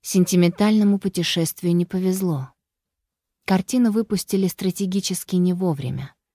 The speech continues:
Она прошла в кинотеатрах как раз в конце лета, начале осени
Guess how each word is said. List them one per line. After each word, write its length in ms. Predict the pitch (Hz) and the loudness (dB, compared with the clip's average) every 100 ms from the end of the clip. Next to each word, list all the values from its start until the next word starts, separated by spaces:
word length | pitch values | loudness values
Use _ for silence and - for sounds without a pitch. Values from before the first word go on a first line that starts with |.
| _ _ _ _ _ 180 | _ _ _ _ _ -2
Она 220 | 170 170 | 0 0
прошла 400 | 170 160 - 165 | 0 -2 0 -2
в 80 | - | -2
кинотеатрах 760 | 160 151 - 165 170 - 165 | -2 -2 0 0 0 -4 -10
как 240 | - 151 - | -6 -6 -2
раз 180 | 170 165 | -2 -2
в 80 | |
конце 400 | - 151 147 - | -4 -2 -2 -2
лета, 340 | 156 165 175 156 | 0 0 0 -2
начале 540 | 143 135 160 139 139 | -2 -4 -4 -2 -2
осени 540 | 160 196 - 160 156 | -2 -2 -2 0 0